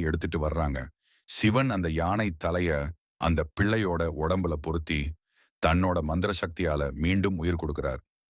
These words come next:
யானை முகத்தோடும் மனித உடலோடும் ஒரு புதிய தெய்வீக பிறவியா கஜானனன் உயிர் பெற்று எழுகிறார். அவரை பார்த்த பார்வதி துக்கம் மறந்து ஆனந்தத்துல கட்டி அணைச்சுக்கிறாங்க.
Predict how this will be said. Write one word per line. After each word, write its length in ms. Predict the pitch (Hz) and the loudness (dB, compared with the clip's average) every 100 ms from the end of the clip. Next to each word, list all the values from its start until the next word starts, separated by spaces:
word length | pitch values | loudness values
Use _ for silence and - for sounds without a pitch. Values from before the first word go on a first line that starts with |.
| _ _ _ _ _ | _ _ _ _ _
யானை 420 | 85 85 104 131 | 2 4 4 2
முகத்தோடும் 680 | 110 87 101 101 92 87 95 | 2 0 0 0 0 0 -2
மனித 460 | 98 76 90 104 87 | -2 0 2 2 2
உடலோடும் 500 | 85 82 78 71 65 64 _ _ | 2 2 0 -2 -4 -8 _ _
ஒரு 240 | 82 78 73 | 0 0 0
புதிய 400 | 104 107 127 113 | 0 2 2 2
தெய்வீக 520 | 82 90 98 98 92 82 | 0 0 0 0 -2 -2
பிறவியா 420 | 80 78 73 69 58 _ _ _ - 82 | -2 0 0 -2 -6 _ _ _ -4 0
கஜானனன் 720 | 82 92 98 104 87 80 73 - | 2 2 2 2 0 0 -2 -6
உயிர் 280 | - 87 101 | -2 0 2
பெற்று 440 | 78 76 - 69 64 | 0 -4 -2 -4 -4
எழுகிறார். 560 | - 78 76 73 65 65 _ _ _ _ | 0 2 2 0 -4 -8 _ _ _ _
அவரை 280 | 85 90 90 | 2 2 2
பார்த்த 420 | 78 98 127 127 | 0 0 2 -2
பார்வதி 600 | 92 90 90 76 71 67 - _ - | 0 0 2 0 -2 -4 -10 _ -2
துக்கம் 400 | 82 107 - 127 | 2 2 2 2
மறந்து 500 | 95 87 95 90 92 - | 2 2 2 2 0 0
ஆனந்தத்துல 680 | 78 90 98 92 80 82 | 0 0 0 -2 -2 -4
கட்டி 380 | 78 78 76 82 - 80 | -2 -6 -2 -2 -2 -2
அணைச்சுக்கிறாங்க. 680 | 80 80 80 76 69 67 | -2 -2 -4 -4 -4 -6